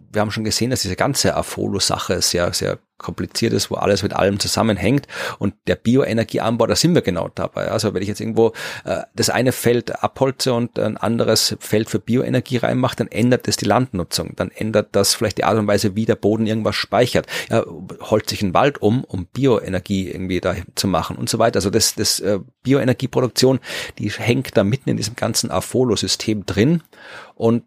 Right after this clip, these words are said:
dazu genommen, dass man noch nicht weiß, wie diese ganze Speichersache abläuft, ist es sehr schwer, äh, zu sagen, ab welcher Größenordnung der Nutzung von Bioenergie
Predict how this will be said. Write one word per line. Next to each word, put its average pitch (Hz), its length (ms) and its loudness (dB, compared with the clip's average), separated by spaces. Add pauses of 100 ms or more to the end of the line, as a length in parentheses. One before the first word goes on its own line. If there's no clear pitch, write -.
(100)
dazu 113 320 0
genommen, 127 400 2
dass 107 180 0
man 110 120 -2
noch 104 60 0
nicht 90 180 -2
weiß, 101 320 2
wie 110 80 -2
diese 101 160 -2
ganze 95 240 -4
Speichersache - 600 -2
abläuft, 110 420 0 (200)
ist 104 160 -6
es - 180 -2
sehr 123 280 2
schwer, 95 840 0
äh, - 60 -20
zu - 340 -4
sagen, 113 460 2 (260)
ab - 220 -4 (120)
welcher 110 540 -2
Größenordnung 123 1120 0 (220)
der 101 100 -2
Nutzung 113 400 -2
von 107 200 0
Bioenergie 135 880 0